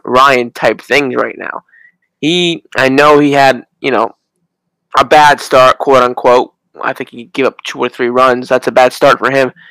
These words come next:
He's doing things that you haven't seen in a hundred years on the mound, and he is so in control with the baseball that when he is pitching, every baseball fan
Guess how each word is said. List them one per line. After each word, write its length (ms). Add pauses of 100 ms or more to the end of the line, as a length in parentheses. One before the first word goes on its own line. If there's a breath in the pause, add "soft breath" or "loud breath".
(360 soft breath)
He's 320
doing 480 (560)
things 540
that 240 (240)
you 220
haven't 420
seen 600
in 180
a 40
hundred 380
years 800 (380)
on 180
the 80
mound, 520
and 120
he 140
is 120
so 540
in 160
control 800 (520 soft breath)
with 260
the 80
baseball 800
that 300 (240)
when 180
he 160
is 120
pitching, 500
every 640 (720 soft breath)
baseball 480
fan 500